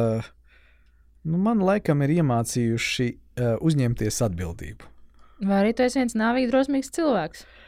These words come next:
Speaker 1: Ā, ir lietas, kuras es šausmīgi negribu darīt, kuras ir jāpiespiežās darīt, bet es saprotu, ka viņas ir jādara, jo, jo viņas ir jādara. Viss, nu, nav, nu, ir, ir, ir, ir, ir kaut kas jāizdara.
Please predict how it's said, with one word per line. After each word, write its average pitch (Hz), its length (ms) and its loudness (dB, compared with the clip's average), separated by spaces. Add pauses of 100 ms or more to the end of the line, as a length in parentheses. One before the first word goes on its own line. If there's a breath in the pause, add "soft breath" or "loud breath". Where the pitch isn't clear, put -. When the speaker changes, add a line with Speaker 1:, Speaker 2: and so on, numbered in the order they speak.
(760 soft breath)
Speaker 1:
Ā, 185 100 8 (220)
ir 208 80 6
lietas, 214 340 4
kuras 196 320 4 (140)
es 170 160 4
šausmīgi 185 640 4
negribu 180 560 6
darīt, 120 320 4
kuras 160 300 0
ir 208 100 2
jāpiespiežās 123 840 2
darīt, 117 280 0
bet 127 160 -4
es - 160 -4
saprotu, 175 380 0
ka 160 80 2
viņas 160 240 0
ir 127 160 0
jādara, 160 420 2
jo, 180 380 4 (260 soft breath)
jo 135 140 4
viņas 160 180 4
ir 165 140 6
jādara. 110 400 2 (1000)
Viss, - 380 0
nu, 156 140 4
nav, 165 340 4
nu, 151 160 2
ir, 175 140 4
ir, 180 180 2
ir, 185 160 4
ir, 175 140 4 (100)
ir 185 80 2
kaut 156 160 2
kas - 160 0
jāizdara. 117 480 4